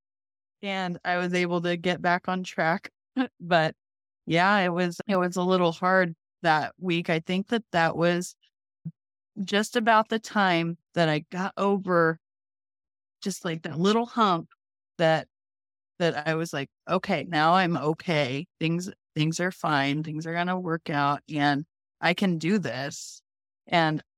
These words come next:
I don't drink no matter what. There were, in my first ninety days or so, there was a lot of meetings,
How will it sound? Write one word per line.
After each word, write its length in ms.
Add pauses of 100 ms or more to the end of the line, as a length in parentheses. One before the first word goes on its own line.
(240)
I 360
don't 260
drink 380
no 160
matter 420
what. 440 (440)
There 180
were, 380 (560)
in 300 (180)
my 220
first 500
ninety 320
days 300
or 100
so, 240
there 160
was 140
a 40
lot 240
of 60
meetings, 560